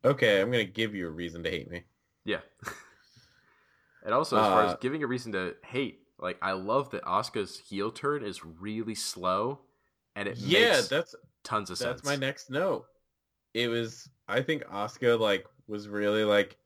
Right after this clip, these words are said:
Speaker 1: "Hey guys, I'm turning heel," like, and it made it really official this week.
Speaker 2: Mm-hmm.
Speaker 1: 'Cause beat the crap out of a girl, um, then just cut the, the promo in Japanese.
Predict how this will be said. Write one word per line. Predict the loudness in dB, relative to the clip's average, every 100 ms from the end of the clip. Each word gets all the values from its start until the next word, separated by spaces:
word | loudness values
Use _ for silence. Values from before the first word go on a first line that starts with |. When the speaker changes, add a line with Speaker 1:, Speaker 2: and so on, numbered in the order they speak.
| _ _ _
Speaker 1:
"Hey | 0 4
guys, | 4 6 6 4
I'm | -2
turning | -2 -2 -2
heel," | -4 0 0 -2 _ -4
like, | 2 4 4 0 -20 _ -6
and | -4
it |
made | -2 -2 0
it | -2
really | 0 0 0
official | 0 -4 -4 -4
this | -4 -6
week. | -8 -10 _ _ _ -14
Speaker 2:
Mm-hmm. | -12 -12 -14 _ _ _ _ _ _ _ _ _ _ _ _ 2
Speaker 1:
'Cause | 4 4 0 -2
beat | 4 4
the | 4
crap | 4 2 4
out | 6
of | 6
a | 2
girl, | 0 0 0 -2 _ _ _ _ _ -6
um, | -4 -2 -2 -6 -8 _ _ _ _ _ _ _ _ _ _ _ _ _ _ _ -14
then | -2 4 4 4
just | -2 -6 -2
cut | -4 2
the, | 2 0
the | -2 -4
promo | -4 2 4 6 6 4
in | 2
Japanese. | 0 0 0 -4 -6 -6 -8 -10